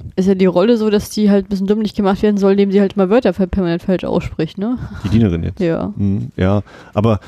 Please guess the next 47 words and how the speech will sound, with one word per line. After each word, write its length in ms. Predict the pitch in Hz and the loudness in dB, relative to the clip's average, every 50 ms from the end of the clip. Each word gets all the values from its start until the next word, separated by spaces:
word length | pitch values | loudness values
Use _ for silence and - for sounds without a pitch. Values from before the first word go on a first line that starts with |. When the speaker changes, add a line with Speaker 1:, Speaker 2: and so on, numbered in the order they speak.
| - - | -10 -2
Speaker 2:
um 140 | - 120 113 | 2 2 4
das 100 | 113 110 | 4 2
jetzt 100 | 123 110 | 2 2
nochmal 180 | 127 123 113 | 2 2 2
kurz 220 | - 123 113 - - | 2 0 -2 -2 -2
eben, 400 | 113 113 110 113 110 107 - - - | 0 0 2 2 0 -2 -2 -4 -4
äh, 60 | 113 | -4
abzuschließen 480 | - - - - - - 98 92 90 92 | -4 -4 -6 -10 -10 -8 -8 -6 -4 -4
mit 140 | 95 - | -4 0
der 380 | - 95 95 92 92 95 - - | 2 2 4 4 2 2 0 -2
Alkmene 460 | - - 98 95 95 101 104 104 107 98 | -2 -2 -2 0 2 0 2 2 2 2
selbst, 300 | 101 117 117 - - - | 2 2 0 0 -4 -6
also 120 | 98 87 | -6 -2
da 180 | 90 95 95 98 | -2 -2 0 0
wird 140 | 110 101 - | -2 -2 0
sie 100 | - 113 | 2 2
ja 120 | 117 117 | 2 2
sozusagen, 600 | 110 117 110 - - 120 110 107 110 113 113 113 - - - - - _ _ _ _ - | 0 -4 -10 -6 -2 0 2 2 2 0 -4 -8 -10 -16 -20 -20 -20 _ _ _ _ -6
aber 180 | - 87 90 - _ | -6 -6 -6 -6 _
ich 80 | - - | -8 -6
weiß 60 | 87 | -4
nicht, 80 | 87 87 | -2 -4
ob 80 | 82 | -4
sie 180 | - - 92 90 | -4 -6 -4 -4
wird 120 | 92 87 85 | -4 -4 -4
nicht 160 | 87 85 - | -6 -4 -2
lächerlich 400 | 85 101 104 120 110 113 110 - | -2 -2 0 0 0 0 -2 -2
gemacht, 320 | - 110 110 113 - - | -2 0 0 0 -2 -4
aber 160 | - 98 95 101 | -4 -2 0 0
es 100 | 98 - | 0 0
wird 100 | 104 101 | -2 -2
ja 60 | 110 | -2
schon 200 | - - 113 117 | -2 0 0 0
gezeigt 280 | 123 - - 117 113 - | 0 0 -2 -2 -2 0
so, 220 | - 131 123 120 - - - - - - - _ _ _ _ _ _ 294 | 0 2 2 0 -2 -8 -20 -20 -20 -20 -20 _ _ _ _ _ _ -4
ja, 680 | 247 101 92 92 92 95 101 110 127 135 139 143 131 - - _ - | -2 0 2 2 2 2 2 2 2 2 2 0 0 -4 -12 _ -4
man 160 | 107 101 92 | -4 -4 -2
kann 220 | - - 104 113 | -2 0 0 0
diese 240 | 123 123 120 117 101 | 0 0 0 0 2
Werte 320 | 101 104 104 107 - 98 85 | 2 2 2 2 0 0 0
ha-, 180 | 90 95 104 101 | 0 0 -2 0
oder 320 | 110 95 95 95 95 95 - | 0 2 2 2 0 -2 -4
wenn 180 | - 95 104 110 | -4 -2 0 2
jemand 180 | 117 110 107 101 | 2 0 0 -2
diese 160 | 104 104 92 | -2 -2 -2
Werte 300 | 101 101 95 - 92 85 | -2 0 0 0 0 0
hat, 300 | 104 123 - - - | 0 -2 -4 -8 -20